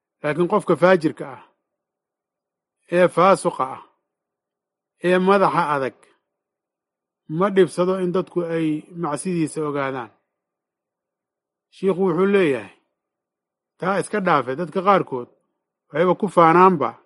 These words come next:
dembiga ay samaynayaan. Oo dadka faasiqiinta ah qaarkood waxay aadaan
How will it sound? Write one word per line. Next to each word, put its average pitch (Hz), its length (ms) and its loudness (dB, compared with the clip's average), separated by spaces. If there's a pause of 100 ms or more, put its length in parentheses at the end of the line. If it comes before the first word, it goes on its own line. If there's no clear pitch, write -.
(1200)
dembiga 175 460 0
ay 151 100 -2
samaynayaan. 131 640 -10 (1900)
Oo 170 80 -4
dadka 170 320 0
faasiqiinta 165 500 -2
ah 175 120 -2
qaarkood 165 440 2 (1800)
waxay 180 260 2
aadaan 190 540 2